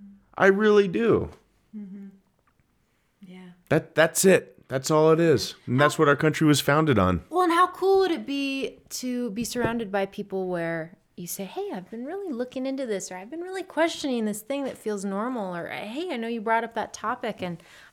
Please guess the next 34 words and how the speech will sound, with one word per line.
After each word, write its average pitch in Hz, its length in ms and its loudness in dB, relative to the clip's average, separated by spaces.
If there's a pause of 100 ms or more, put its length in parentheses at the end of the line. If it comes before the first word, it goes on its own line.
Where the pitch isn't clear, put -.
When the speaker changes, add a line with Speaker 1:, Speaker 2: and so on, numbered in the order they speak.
(120)
Speaker 2:
I 247 40 -6
actually 285 340 -6
see 247 220 -6
it 247 100 -6
this 214 160 -12
whole 226 220 -6
other 214 200 -4
way," 254 180 -2
for 240 120 -14
them 180 160 -6
to 175 60 -8
be 175 100 -10
like, 175 220 -12
"Wow, 208 680 -4 (520)
that's 269 200 -6
so 285 180 -2
cool 311 300 -4
that 240 80 -2
you've 190 160 -6
been 190 140 -4
looking 196 280 -6
into 254 200 -8
that. 147 300 -8 (600)
I 226 140 2
wanna 294 240 0
learn 269 200 -2
more 262 180 -2
about 262 220 -2
it 247 120 -8
too. 349 200 -6
You 226 140 -6
know 233 140 -2
what? 240 240 -2
Here's, 320 360 -2